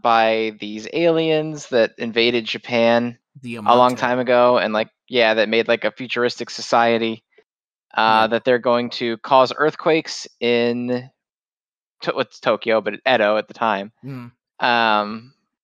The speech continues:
Speaker 1: and cause all of the human-made buildings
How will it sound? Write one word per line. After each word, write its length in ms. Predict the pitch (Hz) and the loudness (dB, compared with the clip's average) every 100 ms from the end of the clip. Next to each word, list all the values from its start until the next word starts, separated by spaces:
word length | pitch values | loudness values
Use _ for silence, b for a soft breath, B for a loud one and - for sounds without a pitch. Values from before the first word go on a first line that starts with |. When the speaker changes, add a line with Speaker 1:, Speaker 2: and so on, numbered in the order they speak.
| _ | _
Speaker 1:
and 220 | 127 123 123 | 0 0 2
cause 340 | 147 143 131 | 4 6 4
all 360 | - 131 135 135 | 2 6 6 6
of 280 | 131 117 | 4 2
the 340 | 120 120 123 117 | -4 -6 -6 -8
human-made 760 | - 180 170 165 156 160 165 151 | -8 -8 -4 -2 0 0 0 0
buildings 760 | 175 175 190 190 196 - - | 0 0 -4 -6 -8 -10 -14